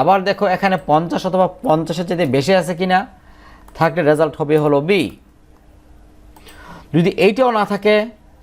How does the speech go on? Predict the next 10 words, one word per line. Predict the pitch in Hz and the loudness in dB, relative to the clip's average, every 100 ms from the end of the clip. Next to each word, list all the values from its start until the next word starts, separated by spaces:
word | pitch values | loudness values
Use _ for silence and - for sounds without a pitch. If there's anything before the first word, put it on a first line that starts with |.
| - - - - - - | -20 -20 -20 -20 -20 -10
তাহলে | 143 185 175 | -2 0 0
গিয়ে | 175 165 | 0 0
বলছি | 170 175 165 165 - | 0 0 -2 -2 -2
এই | 196 208 | -2 0
সেলে | 180 165 | 0 0
গিয়ে | 160 | 0
দেখার | 156 160 147 | 0 0 -2
জন্য | 156 151 151 - - - - - - _ - - - - - - - - - - - - - - - - - 160 | -2 0 -2 -2 -10 -20 -20 -20 -20 _ -20 -20 -20 -20 -20 -20 -20 -20 -20 -20 -20 -20 -20 -20 -20 -20 -4 2
চল্লিশ | 165 175 175 175 - 143 | 2 2 -2 -4 -8 -6
অথবা | 160 | 0